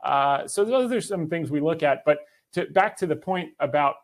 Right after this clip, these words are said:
auto suppliers, which I know we've talked about on your show as well, uh, this was wholly dependent on the chips coming in because the demand for new cars has been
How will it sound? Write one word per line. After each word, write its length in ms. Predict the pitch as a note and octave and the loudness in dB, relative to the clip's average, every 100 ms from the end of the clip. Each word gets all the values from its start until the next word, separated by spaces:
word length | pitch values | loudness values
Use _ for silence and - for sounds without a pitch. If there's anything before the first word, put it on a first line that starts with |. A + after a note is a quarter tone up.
| - | 2
auto 300 | E3+ G#3 F3+ | 4 4 2
suppliers, 520 | C3 - C3 C3 B2+ | -2 -2 2 2 0
which 180 | C3+ C#3 | -4 -4
I 60 | |
know 200 | C#3+ D3 | 0 0
we've 180 | C#3+ C3+ | 0 -4
talked 260 | C#3+ C#3 C#3 | -2 -2 -2
about 240 | C3+ C3+ | -2 0
on 160 | C3+ C3+ | 0 -2
your 140 | C3 | -6
show 300 | C3 C#3+ C3 | -2 -2 0
as 120 | B2 | -4
well, 460 | B2+ F3 D#3+ C3+ - _ _ _ C#3+ | 0 2 4 2 -2 _ _ _ -2
uh, 440 | C3+ C3+ C3+ C#3 - | 0 2 0 0 -4
this 440 | D3 C#3 F#3+ G3 | -10 2 2 2
was 180 | F3+ D#3+ - _ D#3 | -6 -8 -10 _ -20
wholly 480 | - F#3 G3 G3 G3+ | -8 2 4 4 0
dependent 540 | F3+ F3 F3 F3 D#3+ - | -4 -8 -8 -8 -10 -6
on 540 | D3+ D#3 D#3 D3+ D3 - | -4 -2 -2 -4 -6 -12
the 400 | B2+ D3 D3 D3 | -8 -6 -4 -8
chips 340 | C#3+ F3 F3 | -8 -8 -8
coming 400 | - E3 D#3+ D#3 | -8 -4 -4 -4
in 360 | E3+ E3 C#3+ C#3+ - C3+ | -4 -2 -4 -6 -12 -12
because 340 | C#3 C3 C3+ | -10 -6 -8
the 100 | C3 | -8
demand 560 | B2 C3+ C#3+ D#3+ D#3+ D#3 | -8 -4 -2 -2 -2 -6
for 120 | D#3 | -6
new 200 | C#3+ D3+ | -4 -6
cars 480 | D3 C#3+ D3 C#3+ C3 | -6 -4 -4 -4 -6
has 140 | B2+ | -12
been 340 | - C3+ C3 | -8 -8 -6